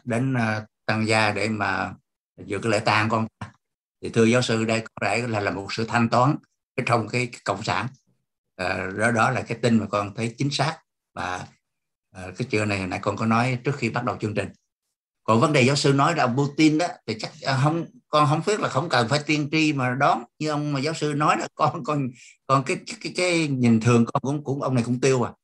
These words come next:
Là bởi vì, ờ, cả thế giới đã lên án, rồi người dân cũng ghét, mà người trong lãnh đạo cũng không ưa. Thì làm sao mà không có lối thoát nào?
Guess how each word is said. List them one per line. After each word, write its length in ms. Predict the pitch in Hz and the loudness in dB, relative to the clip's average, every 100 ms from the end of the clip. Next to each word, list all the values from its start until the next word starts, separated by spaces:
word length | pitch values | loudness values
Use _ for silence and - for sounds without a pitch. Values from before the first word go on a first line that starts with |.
| _ | _
Là 100 | 110 | -6
bởi 200 | 110 143 | 0 2
vì, 140 | 151 127 | 4 2
ờ, 180 | 143 143 | 0 -4
cả 160 | 123 127 | -6 -2
thế 60 | |
giới 260 | 170 175 175 | 0 2 0
đã 80 | 160 | 0
lên 180 | 135 | 0
án, 240 | 135 151 170 - _ _ | 0 -2 -6 -16 _ _
rồi 100 | 104 | 0
người 220 | 113 131 | 4 6
dân 200 | 143 147 | 6 2
cũng 160 | 143 147 | 0 -4
ghét, 260 | 165 185 - _ _ | -2 -4 -6 _ _
mà 120 | 123 | -2
người 400 | 135 139 147 147 | 2 4 4 4
trong 160 | 170 170 | 2 -2
lãnh 180 | 160 170 | -4 -2
đạo 200 | 135 131 | -4 -2
cũng 180 | 135 147 | -6 -6
không 180 | 165 | -2
ưa. 280 | 165 147 143 _ _ - | 2 2 0 _ _ -4
Thì 80 | |
làm 240 | 135 127 123 | 0 0 0
sao 280 | 147 156 151 | 0 0 0
mà 80 | |
không 120 | 143 139 | -2 0
có 200 | 147 160 | 0 0
lối 160 | 180 | -4
thoát 260 | 165 175 185 | 0 0 0
nào? 220 | 127 120 | -4 -6